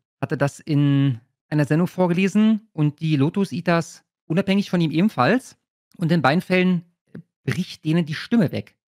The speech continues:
Ich meine, mich sogar zu erinnern, dass bei den Lotus Eaters dann abgebrochen wurde und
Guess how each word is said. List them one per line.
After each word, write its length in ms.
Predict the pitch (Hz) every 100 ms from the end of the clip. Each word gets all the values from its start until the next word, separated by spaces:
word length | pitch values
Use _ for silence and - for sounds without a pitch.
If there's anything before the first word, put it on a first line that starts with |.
| _ _ _ _
Ich 100 | -
meine, 380 | 135 151 190 175 -
mich 180 | 170 -
sogar 180 | 160
zu 120 | 165 160
erinnern, 160 | 165
dass 340 | 156 - - _ -
bei 80 | 147
den 120 | 143
Lotus 280 | 147 185 -
Eaters 220 | 175 165
dann 300 | 151 147 - _ _
abgebrochen 520 | - - 180 180 165
wurde 220 | 151 196
und 140 | 160